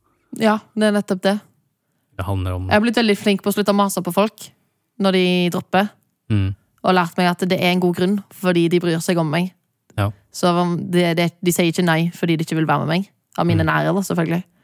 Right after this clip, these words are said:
Speaker 1: De sier det på grunn av at det var noe annet viktig som skjedde.
Speaker 2: Mm.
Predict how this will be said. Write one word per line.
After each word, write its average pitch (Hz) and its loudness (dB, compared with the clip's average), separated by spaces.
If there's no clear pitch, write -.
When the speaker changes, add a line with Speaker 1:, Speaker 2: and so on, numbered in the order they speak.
Speaker 1:
De 170 2
sier 170 0
det 160 -2
på 175 0
grunn 165 -2
av 160 2
at - -10
det 160 0
var 160 0
noe 165 0
annet 175 -4
viktig 180 -4
som 180 -4
skjedde. 185 0
Speaker 2:
Mm. 95 0